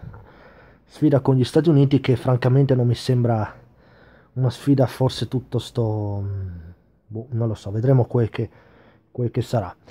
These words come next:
Hanno segnato Giacinti e Galli. Quello di Galli è stato proprio un gol stupendo, da fuori area, da fuori area, ragazzi.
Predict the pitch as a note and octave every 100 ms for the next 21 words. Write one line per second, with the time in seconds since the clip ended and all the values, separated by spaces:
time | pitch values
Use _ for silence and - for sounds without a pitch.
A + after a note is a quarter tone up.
0 | - - C3 C#3+ - D3+ C3+ - A2+ B2+
1 | B2 - D3+ D#3+ C#3 C3+ A2 A#2+ B2+ B2+
2 | D3 G3+ G3 _ _ _ _ _ - _
3 | - _ - C3 A#2+ A#2 C3+ C3 - -
4 | A2 A#2+ - A2+ G#2+ G#2 B2 - - A2
5 | B2+ A#2+ A2+ G#2+ G2+ - - - - -
6 | - - _ _ - B2 - C#3+ C3 B2
7 | C3 B2 G2 E2+ - _ - A2 - C3
8 | D3 C3 C3+ C3 A2+ G#2 - - _ _
9 | _ _ _ F#2+ G2 G2+ _ -